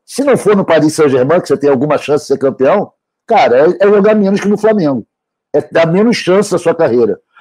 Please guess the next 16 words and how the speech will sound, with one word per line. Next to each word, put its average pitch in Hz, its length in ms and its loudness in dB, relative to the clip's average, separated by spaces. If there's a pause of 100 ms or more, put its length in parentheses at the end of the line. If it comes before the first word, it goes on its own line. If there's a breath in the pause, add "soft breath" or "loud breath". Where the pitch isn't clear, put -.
(140 soft breath)
A 165 80 0
questão 247 360 0
negocial, 175 880 2
o 139 80 -8
clube, 180 420 0
o 123 80 -2
Flamengo, 143 580 0
a 123 40 2
gente 143 180 -6
sabe, 147 340 0
esse - 140 -6
Flamengo 127 500 -2
moderno, 117 680 0 (180)
cheio 143 260 0
da 127 120 0
grana, 120 500 -2